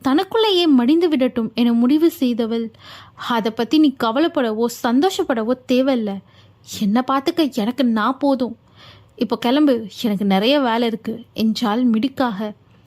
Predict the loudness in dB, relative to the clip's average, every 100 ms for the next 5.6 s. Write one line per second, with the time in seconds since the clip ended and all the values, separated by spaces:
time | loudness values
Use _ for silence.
0 | -20 -14 -4 0 4 4 4 4 2 0
1 | 0 2 2 0 0 2 2 0 -4 -2
2 | 2 2 4 2 2 2 2 2 2 2
3 | 2 0 0 0 2 4 2 0 -2 -4
4 | -4 -2 -2 -6 -20 -20 -20 -10 -4 0
5 | 2 4 2 0 -2